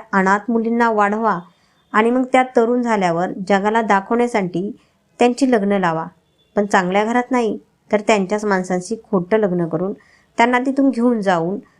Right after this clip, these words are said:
आधी त्यांचे स्वतः शारीरिक शोषण करतात आणि नंतर त्या निष्पाप मुलींना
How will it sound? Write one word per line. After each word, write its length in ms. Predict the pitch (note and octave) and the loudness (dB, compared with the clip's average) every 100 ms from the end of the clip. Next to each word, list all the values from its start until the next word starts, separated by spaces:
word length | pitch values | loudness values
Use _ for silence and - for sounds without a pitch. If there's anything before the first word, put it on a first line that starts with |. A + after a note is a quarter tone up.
| _ - | _ 0
आधी 220 | G3 A3 | 0 0
त्यांचे 720 | A3 A3 F#3+ F#3+ F#3 F#3 C4 _ _ _ _ _ _ - | 0 0 0 -2 -2 -2 -4 _ _ _ _ _ _ -18
स्वतः 400 | - G#3+ G3 A#3 | 0 0 2 0
शारीरिक 340 | B3 A#3 A#3 A3+ | 2 0 0 -2
शोषण 340 | A#3 G3+ G3+ | -2 0 -2
करतात 400 | F#3+ E3 F3 F#3+ - _ _ - | 0 0 0 -4 -6 _ _ -2
आणि 200 | A3+ A#3 | 2 2
नंतर 300 | F#3+ F3+ G3+ | 0 0 0
त्या 160 | A3+ | 2
निष्पाप 500 | A3 G3+ - A#3+ A#3+ | 0 -4 0 0 2
मुलींना 460 | A3 F#3 F3 E3+ | 0 0 0 0